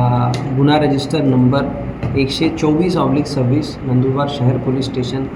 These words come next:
हा गुन्हा फोर्जरी, चीटिंग व अन्य, अ, चार्जेस अंतर्गत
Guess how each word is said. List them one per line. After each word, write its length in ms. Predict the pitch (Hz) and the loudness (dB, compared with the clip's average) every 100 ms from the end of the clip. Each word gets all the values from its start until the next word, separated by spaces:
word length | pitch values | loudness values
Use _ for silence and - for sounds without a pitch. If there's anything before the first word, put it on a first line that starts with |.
| - | -4
हा 180 | 131 139 135 | 0 0 2
गुन्हा 220 | 123 123 - - - - - | 2 0 -4 -8 -10 -12 -12
फोर्जरी, 440 | - 135 127 147 156 180 - - - | -2 0 2 2 0 -2 -8 -10 -6
चीटिंग 360 | 135 120 151 156 156 - - - | -4 -2 0 -2 -4 -10 -14 -8
व 120 | 127 139 | -2 -2
अन्य, 400 | 143 147 170 170 - - - - - | 0 0 2 0 -4 -8 -12 -12 -8
अ, 440 | 131 127 127 123 123 | -4 -2 -2 -2 0
चार्जेस 520 | 139 131 147 143 143 - - - - | 2 2 2 0 -4 -6 -10 -12 -4
अंतर्गत 420 | 127 127 139 131 | -2 0 2 0